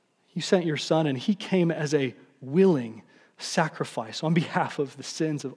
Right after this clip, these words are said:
all those who would repent and believe in his work. Lord, would you give us a realiza-,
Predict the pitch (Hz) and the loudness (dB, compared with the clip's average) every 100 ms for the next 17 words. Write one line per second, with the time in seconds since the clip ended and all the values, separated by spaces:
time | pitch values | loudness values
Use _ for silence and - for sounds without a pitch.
0 | - 175 165 139 131 135 - 139 127 127 | 0 2 2 0 -6 -8 -4 -2 -2 -4
1 | - 175 160 160 - - - 151 143 135 | -2 -2 -2 -4 -12 -18 -4 0 4 4
2 | 135 160 123 110 - - - _ - 139 | 4 2 -2 -8 -16 -20 -20 _ -6 -6
3 | 95 - 156 107 113 - _ _ _ 131 | -6 -6 -6 -6 -16 -20 _ _ _ -6
4 | 131 131 - - _ _ _ _ _ _ | -6 -8 -20 -20 _ _ _ _ _ _
5 | _ _ _ _ _ _ _ _ - 123 | _ _ _ _ _ _ _ _ -10 -8
6 | 120 117 139 170 170 - 147 139 139 - | -6 -8 -2 0 -2 -4 -4 -4 -6 -14
7 | 110 - - - - _ _ _ _ _ | -12 -12 -14 -16 -18 _ _ _ _ _
8 | _ _ _ _ - 107 120 113 117 151 | _ _ _ _ -14 -10 -10 -10 -2 0
9 | 135 123 135 | 2 -2 -8